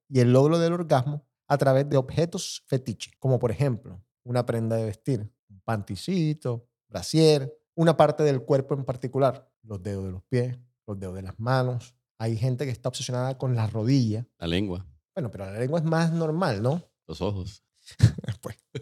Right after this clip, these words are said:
Speaker 1: O una acción. Es una práctica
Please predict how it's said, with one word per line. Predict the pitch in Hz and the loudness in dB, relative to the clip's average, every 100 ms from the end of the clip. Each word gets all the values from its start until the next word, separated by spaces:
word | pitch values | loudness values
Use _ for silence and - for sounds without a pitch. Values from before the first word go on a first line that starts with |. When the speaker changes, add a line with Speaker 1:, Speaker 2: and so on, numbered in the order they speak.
| - - - 123 135 160 151 127 - - _ _ _ | -2 0 2 2 0 -2 -4 -6 -18 -20 _ _ _
Speaker 1:
O | 170 | 6
una | 180 196 | 8 4
acción. | - - 147 87 95 _ - | 0 0 0 0 -6 _ 4
Es | 135 | 4
una | 165 165 | 6 4
práctica | - 156 - 156 165 | 4 2 0 -2 -2